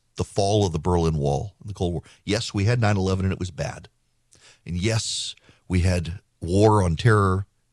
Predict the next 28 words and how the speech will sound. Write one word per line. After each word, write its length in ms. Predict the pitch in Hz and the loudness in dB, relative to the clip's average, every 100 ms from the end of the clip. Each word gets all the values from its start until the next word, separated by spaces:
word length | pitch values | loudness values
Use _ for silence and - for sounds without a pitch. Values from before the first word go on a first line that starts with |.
| - | -18
and 80 | |
we 60 | 73 | -14
had 220 | 76 76 | -12 -12
lots 360 | 67 85 90 - | -8 -6 -6 -6
of 160 | 85 | -8
dead 260 | 82 80 82 | -4 -2 -4
servicemen. 680 | - 98 85 71 - 78 76 - _ _ | -4 -2 -2 -4 -4 -4 -6 -12 _ _
Many 260 | 73 92 101 | -4 -2 0
people 460 | 110 104 95 87 | -2 0 0 0
lost 360 | 85 87 87 - | -2 -4 -4 -6
loved 220 | 85 82 | -6 -2
ones 240 | 85 82 | -2 -2
at 100 | 82 | -4
war. 380 | - 73 69 69 - _ _ _ _ _ _ _ _ _ _ _ _ | -6 -6 -6 -8 -14 _ _ _ _ _ _ _ _ _ _ _ _
But 100 | 123 | -2
also 380 | 175 190 - 113 | 0 0 0 0
we 140 | 98 | 2
had 160 | 104 107 | 0 0
a 80 | 90 | -2
massive 400 | 92 107 - 101 | -2 -4 -4 -8
economic 400 | 95 87 87 - | -6 -4 -6 -6
boon. 460 | 87 71 65 101 - _ _ _ _ _ _ _ _ _ _ - - - | -6 -6 -6 -8 -14 _ _ _ _ _ _ _ _ _ _ -20 -20 -2
We 120 | 98 | 2
had 80 | 92 | 2
America 400 | 90 98 113 101 | 2 0 0 -4
leading 320 | 95 95 92 | -4 -2 -2
the 80 | 80 | -2
war. 420 | 78 67 71 | -2 -4 -4